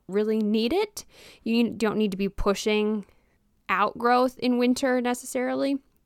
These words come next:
The only plants I was doing it for were the plants I'm growing for the wedding, but, you know, that makes sense. When I'm using this fertilizer, I use probably about a half to three-fourths the recommended about,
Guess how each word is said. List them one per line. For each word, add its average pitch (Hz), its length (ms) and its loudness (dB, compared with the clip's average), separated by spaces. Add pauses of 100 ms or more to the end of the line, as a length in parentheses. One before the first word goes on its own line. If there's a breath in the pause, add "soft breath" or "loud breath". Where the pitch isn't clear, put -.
The 208 140 -2
only 285 180 2
plants 247 300 0
I 208 80 2
was 185 140 -2
doing 175 200 0
it - 100 -4
for 190 200 0
were 170 140 -2
the 160 200 -12
plants 185 340 -6
I'm 185 100 -4
growing 185 220 0
for 175 140 -4
the 185 80 -4
wedding, 285 360 2
but, 190 200 0 (320)
you 190 80 -2
know, - 120 -8 (160)
that 175 120 -6
makes - 200 -12
sense. - 280 -16 (920 soft breath)
When 247 160 4
I'm 285 200 6
using 302 300 4
this 294 120 2
fertilizer, 247 500 2
I 220 120 0
use 214 420 0
probably 214 500 0
about 202 400 2 (320)
a 220 60 -4
half 214 360 4
to 240 100 0
three-fourths 208 540 -2
the 208 120 -6
recommended 190 580 -2
about, 311 300 0